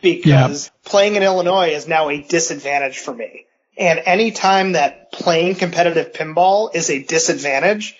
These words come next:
Speaker 1: why would we favor people that play less competitive pinball? I'm always, you know, in favor of favoring those that play, play all over the place, play like crazy. Those people, if there's ever an advantage to be given,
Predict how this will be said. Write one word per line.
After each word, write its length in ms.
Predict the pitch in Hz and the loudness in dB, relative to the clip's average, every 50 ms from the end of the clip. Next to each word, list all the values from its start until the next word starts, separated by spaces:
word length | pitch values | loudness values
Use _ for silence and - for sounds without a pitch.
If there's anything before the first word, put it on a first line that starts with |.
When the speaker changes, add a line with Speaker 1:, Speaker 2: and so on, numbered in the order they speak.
| - _ _ _ _ | -20 _ _ _ _
Speaker 1:
why 320 | - 147 147 160 160 180 233 | -10 -2 0 2 4 4 2
would 140 | 254 247 220 | 2 -2 -4
we 180 | 220 226 208 | -8 -8 -10
favor 540 | - - - - 180 175 208 220 196 185 165 | -10 -10 -4 0 2 2 2 2 0 -2 -2
people 360 | - - 180 180 175 175 165 | -2 -6 -8 -4 0 0 2
that 220 | 160 151 143 - - | 2 2 0 -2 -8
play 340 | - - 175 170 165 156 | -4 -2 0 0 2 0
less 580 | 147 139 123 135 160 - - - - - - - - | -2 -4 -2 -2 -2 0 -2 -4 -6 -6 -8 -8 -10
competitive 540 | - 165 147 - 160 139 135 135 127 - - | -12 -12 -4 -2 -2 -2 -2 -4 -8 -8 -6
pinball? 480 | - 156 139 120 - 82 - - - _ _ _ _ - | -6 -6 -4 -6 -6 -8 -8 -12 -18 _ _ _ _ 0
I'm 160 | 185 185 185 | 0 0 2
always, 680 | - 196 202 214 214 208 196 175 165 165 - - - - | 4 4 6 6 4 4 0 -2 -4 -6 -8 -8 -8 -6
you 100 | 190 175 | -6 -4
know, 280 | 165 143 135 135 - - | -2 -4 -4 -6 -4 -4
in 180 | 180 170 170 | -4 -4 -4
favor 460 | 170 - 185 175 180 175 170 160 143 135 | -2 0 2 2 2 2 0 0 0 0
of 400 | 147 151 143 139 139 139 - _ _ _ _ _ | -2 -4 -4 -6 -8 -14 -20 _ _ _ _ _
favoring 920 | _ - - - - 160 190 254 254 185 156 143 127 117 123 151 165 170 165 | _ -20 -18 -6 0 2 2 2 2 0 -4 -4 -4 -6 -8 -10 -12 -12 -8
those 600 | 160 151 160 151 156 160 165 170 175 175 175 - | -4 0 2 4 6 6 6 4 4 0 -4 -4
that 400 | 147 147 139 139 139 147 - - - _ _ _ _ _ - | -2 0 2 2 2 0 0 -4 -10 _ _ _ _ _ -20
play, 640 | - - - 165 185 233 233 196 143 - - - - - | -12 -4 0 2 4 4 4 2 2 0 -4 -10 -18 -16
play 360 | - - 151 156 165 175 190 | -6 -2 0 2 4 4 6
all 240 | 202 214 220 220 247 | 6 6 6 6 4
over 180 | 269 277 254 | 4 2 0
the 100 | 175 165 | -2 -4
place, 540 | - - - 151 135 120 110 107 - - - _ _ _ _ _ _ | -6 -8 -10 -10 -10 -12 -12 -14 -14 -14 -16 _ _ _ _ _ _
play 240 | - - 147 156 165 | -12 -8 -6 -4 -2
like 260 | 180 190 214 208 214 | 0 0 -2 -2 -4
crazy. 600 | - - 240 277 294 269 214 165 131 110 - - _ _ _ _ _ | -4 -2 -2 0 0 -2 -4 -6 -8 -12 -14 -20 _ _ _ _ _
Those 220 | 190 196 233 240 | 2 2 2 2
people, 400 | - - 240 254 247 220 180 170 | 0 -2 -4 -2 0 0 2 2
if 320 | 160 160 - 185 - - - | 0 0 -2 -6 -8 -2 -2
there's 180 | 196 180 180 | -2 2 2
ever 280 | 202 214 220 247 233 220 | 2 4 4 4 4 4
an 80 | 196 | 4
advantage 680 | 170 143 139 - 147 143 143 156 180 214 220 220 - - | 2 0 -2 -4 -4 -4 -2 -2 -2 -2 -4 -6 -6 -6
to 80 | - 170 | -4 -2
be 120 | 147 139 | 0 -2
given, 600 | - - 139 139 151 196 240 262 285 285 285 - | 0 0 -2 0 2 4 4 4 2 0 -2 -4